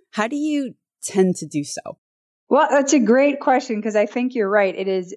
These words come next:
Speaker 2: many different things to many different people. And in particular, when you ask people about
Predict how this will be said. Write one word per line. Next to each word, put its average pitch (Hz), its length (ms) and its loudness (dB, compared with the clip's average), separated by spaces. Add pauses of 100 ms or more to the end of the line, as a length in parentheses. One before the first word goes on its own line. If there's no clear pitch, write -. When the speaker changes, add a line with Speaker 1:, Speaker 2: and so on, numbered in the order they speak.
Speaker 2:
many 233 460 2
different 233 360 0
things 208 320 -2
to - 80 -6
many 196 260 0
different 196 300 -2
people. 196 260 2
And 196 140 2
in 208 100 0
particular, 220 680 2 (100)
when 214 180 -6
you 208 140 -2
ask 190 280 0
people 196 260 0
about 190 220 2